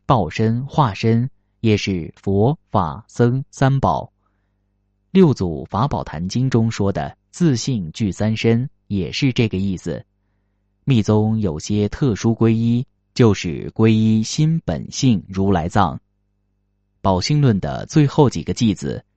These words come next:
是弥勒菩萨将第三转法轮中宣说如来藏功德的内容汇集一处而写成的。其中说道，修学第三转法轮，尤其如来藏内容的人，即使在现实当中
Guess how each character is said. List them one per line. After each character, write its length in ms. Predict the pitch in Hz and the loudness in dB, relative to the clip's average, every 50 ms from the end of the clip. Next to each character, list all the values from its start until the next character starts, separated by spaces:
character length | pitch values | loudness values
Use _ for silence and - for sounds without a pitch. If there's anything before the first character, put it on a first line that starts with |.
| _ _ | _ _
是 400 | - - 120 110 104 101 95 95 | 0 4 4 4 6 4 2 0
弥 180 | 92 95 107 143 | 0 0 0 2
勒 160 | 175 170 135 | 2 2 0
菩 240 | - - 76 78 98 | -2 -4 -6 -6 -4
萨 280 | - 104 80 64 64 - _ _ _ | -2 -2 -2 -4 -6 -12 _ _ _
将 380 | - 113 107 107 107 107 110 - | 2 2 4 4 4 2 0 0
第 220 | - 123 107 95 | 0 0 0 0
三 220 | 90 - 139 156 147 | 0 0 0 2 2
转 160 | 110 98 107 | 2 0 2
法 160 | - 95 85 | 0 -2 -2
轮 180 | 76 80 90 92 | -2 -4 -4 0
中 300 | - 107 107 110 117 - | 2 2 2 2 0 -2
宣 280 | - - 117 107 107 107 | -2 0 2 2 2 0
说 300 | - 107 101 101 101 98 | 0 0 0 2 0 0
如 260 | 92 92 92 123 147 | 0 -2 -4 -2 -2
来 180 | 139 98 87 98 | -2 -2 -4 -4
藏 240 | - 147 123 101 95 | -4 -4 -4 -4 -2
功 240 | - 113 123 127 | -2 -2 0 0
德 140 | 117 92 85 | -2 -2 -2
的 100 | 92 104 | 0 2
内 160 | 135 139 123 | 2 2 2
容 340 | 101 92 82 71 60 62 - - _ _ | 0 0 -2 -4 -4 -8 -10 -14 _ _
汇 280 | _ _ - 143 120 104 | _ _ 4 4 4 4
集 280 | - - 95 92 85 85 | 0 -4 -4 -4 -4 -6
一 60 | 98 | -6
处 300 | - - - 165 123 - | -8 -2 0 0 0 0
而 180 | - 85 95 | -2 -4 -4
写 180 | 104 - - 78 | -4 -4 -6 -8
成 300 | - - 87 73 76 87 | -8 -8 -10 -8 -8 -6
的。 240 | - 95 82 - - _ _ _ _ _ _ _ _ _ _ _ _ _ _ _ _ | -4 -4 -4 -4 -8 _ _ _ _ _ _ _ _ _ _ _ _ _ _ _ _
其 140 | - 113 107 | 2 2 4
中 180 | 113 107 107 | 4 2 2
说 160 | - 104 98 | 2 0 0
道， 260 | 90 87 76 67 - - _ _ _ _ _ _ _ _ | 0 -2 -4 -6 -8 -14 _ _ _ _ _ _ _ _
修 200 | - - 117 117 | -2 2 2 2
学 380 | 110 - 98 85 87 92 101 104 | 2 2 -2 -2 -2 -2 -4 -2
第 220 | - 117 107 95 | -2 -2 -2 -2
三 200 | 90 - 147 156 | -2 -2 -2 0
转 160 | 147 123 101 101 | 0 0 -2 0
法 180 | - 90 76 | -2 -4 -4
轮， 300 | 67 69 64 60 60 62 - _ _ _ _ | -6 -8 -8 -10 -10 -12 -16 _ _ _ _
尤 180 | 113 117 139 | 2 4 4
其 380 | 160 - - 95 87 90 95 104 | 4 0 -4 -6 -6 -4 -2 -4
如 240 | 104 - 95 101 135 | -2 -2 -2 0 0
来 220 | 143 110 87 98 | 0 0 -2 -2
藏 180 | 107 - 151 135 | -2 0 0 2
内 140 | 127 113 104 | 2 2 2
容 160 | 95 90 92 | 2 0 -2
的 80 | 90 101 | -2 -4
人， 320 | 98 80 71 73 76 - - _ _ _ _ _ _ - | -6 -6 -6 -8 -10 -12 -16 _ _ _ _ _ _ 2
即 160 | 120 135 175 | 2 2 4
使 360 | - - 101 87 80 73 76 | 2 0 -4 -4 -4 -6 -4
在 200 | - 120 110 104 | -2 -2 -2 -2
现 320 | - - - 156 131 110 | 0 0 0 0 0 0
实 180 | - - 85 85 | -4 -6 -6 -2
当 220 | - 107 113 113 | -2 0 0 0
中 280 | 104 120 113 113 117 | 2 2 2 2 2